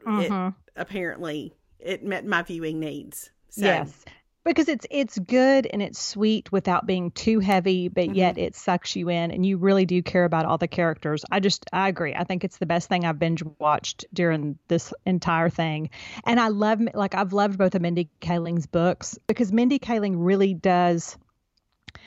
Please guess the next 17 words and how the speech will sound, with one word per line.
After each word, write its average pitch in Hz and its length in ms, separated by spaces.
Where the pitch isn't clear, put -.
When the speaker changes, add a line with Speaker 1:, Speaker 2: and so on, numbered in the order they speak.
Speaker 2:
she 277 360
to 269 140
me 220 160
is 190 140
the 175 160
celebrity 175 760
that - 300
you, 185 200
you 190 140
go, 180 160
she 202 240
really 220 260
does 180 360
relate 170 440
to 185 140
the 160 140
normal 165 480